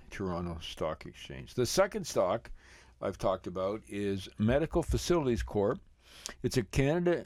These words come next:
a Canadian-based company primarily engaged in controlling interest through its subsidiaries in specialty hospitals and ambulatory surgery center. The specialty surgical hospitals perform scheduled surgical, imaging, and diagnostic procedures.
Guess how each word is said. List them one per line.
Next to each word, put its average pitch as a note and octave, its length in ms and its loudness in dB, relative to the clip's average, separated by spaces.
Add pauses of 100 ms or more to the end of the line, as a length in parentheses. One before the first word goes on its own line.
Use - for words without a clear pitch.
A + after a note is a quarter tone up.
(220)
a G#2+ 160 2
Canadian-based C#3+ 680 2
company G#2 440 2
primarily A#2 480 4
engaged A2 360 4
in G#2 80 0
controlling G#2+ 560 2
interest A2 460 -2
through G#2+ 200 2
its F#2+ 120 -2
subsidiaries G#2 920 2
in G2+ 80 0
specialty B2+ 520 0
hospitals A2 720 2 (600)
and A2 160 4
ambulatory C#3 840 4
surgery A2 480 2
center. F2 380 0 (540)
The G#2+ 100 2
specialty C#3+ 480 6
surgical C3+ 480 2
hospitals A2+ 500 2
perform G#2+ 400 0
scheduled B2 500 2
surgical, C3 760 0
imaging, A#2+ 440 4
and G2+ 140 4
diagnostic G#2+ 720 2
procedures. C3+ 720 0